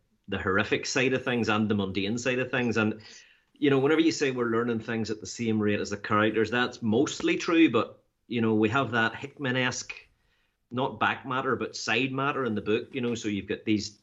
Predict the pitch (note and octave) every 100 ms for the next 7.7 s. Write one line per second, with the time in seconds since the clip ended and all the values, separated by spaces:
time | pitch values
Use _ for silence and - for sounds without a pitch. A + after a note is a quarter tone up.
0 | _ G#2+ G2 F2+ E2+ _ _ - - -
1 | G#2+ A#2+ - C3 C3+ - - A2+ G2 F#2+
2 | - F#2 - G#2 G2 G2 F#2 F#2+ G#2 G#2+
3 | A2+ G#2+ - G#2 G2 G2 - - F#2 F#2
4 | F#2+ F#2+ F#2 F2+ F2 F2+ F#2+ F#2+ G#2 G2
5 | G2 F2 E2 - - - - G2+ A2 C3
6 | B2 C3 A#2 G#2+ G#2 G2+ G2 G2+ F#2+ F2+
7 | F#2 G#2+ - A2 C3 - -